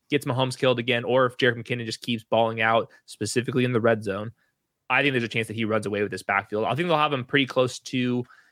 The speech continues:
each other in rankings, probably McKinnon slightly higher depending on the matchup. I haven't looked to see who even plays, uh, this week. And then last note, Juju Smith-Schuster,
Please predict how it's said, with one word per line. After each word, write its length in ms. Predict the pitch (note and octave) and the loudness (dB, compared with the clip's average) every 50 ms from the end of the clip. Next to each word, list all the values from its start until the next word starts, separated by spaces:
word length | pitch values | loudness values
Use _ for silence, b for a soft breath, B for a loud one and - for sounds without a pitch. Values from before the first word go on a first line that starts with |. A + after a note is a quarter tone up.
| b b b | b b b
each 180 | C#3 B2 - | -6 -2 0
other 300 | C3 B2+ B2 B2+ A#2+ - _ - | 0 2 2 0 -2 -2 _ -2
in 160 | C#3 C#3+ D3 | -2 0 0
rankings, 680 | C#3+ B2 B2+ C3 C3+ C3+ - D3 C#3 C#3+ D3+ D3+ - - _ | 0 0 0 0 0 -2 -6 -8 -8 -8 -8 -10 -12 -8 _
probably 240 | - C3 C#3 C#3 B2+ | 0 2 2 2 2
McKinnon 380 | B2 A2 - C3 B2+ A#2+ G#2+ | -2 -4 -6 -6 -6 -6 -8
slightly 380 | - - A#2+ A#2+ G#2 A2 A2+ G#2 | -6 -4 -2 -2 -2 -4 -8 -10
higher 340 | - - A2+ A2 A2 A2 G#2+ | -6 -2 0 0 2 0 -2
depending 400 | A2 - - A2+ A2 A2 G#2+ G#2+ | -4 -6 -8 -8 -8 -8 -8 -8
on 80 | G#2 | -8
the 80 | G2+ G2+ | -8 -6
matchup. 340 | G2+ G2 G2+ G#2 - G#2+ - | -4 -4 -4 -2 -2 -2 0
I 60 | G2+ | 0
haven't 200 | G#2+ G#2+ G2 F2+ | 0 -2 -2 -6
looked 220 | F#2+ F#2 - - | -8 -8 -8 -10
to 60 | - | -16
see 240 | - - A2 G2+ F#2+ | -10 -8 -6 -6 -6
who 140 | G2 - G#2+ | -6 -6 -6
even 220 | G2+ G2 G2+ F#2+ | -6 -6 -8 -12
plays, 520 | F2+ - - G2 F#2 F#2 F2+ F2 - - - - | -10 -4 -2 0 0 0 0 -2 -4 -6 -4 -2
uh, 280 | F#2+ F#2+ F2+ E2+ F2 F2+ - _ - | 0 0 0 0 0 -4 -6 _ -6
this 180 | - - - | -6 -6 -4
week. 200 | - G2+ G2+ A#2+ | -4 -4 -4 -2
And 100 | C3 C#3+ | -2 0
then 120 | E3+ E3 D#3 | 0 0 0
last 280 | D3+ C#3 C#3 C3 - | 0 0 0 0 0
note, 160 | B2+ B2+ B2 G2 _ - | 0 0 0 -2 _ -4
Juju 220 | - C3+ C3 B2 | -2 -2 -2 -2
Smith-Schuster, 720 | - - A#2 - - A#2+ G#2+ - - - A2 G#2+ G2+ - | -2 -4 -4 -4 -2 -4 -4 -2 0 2 2 2 2 0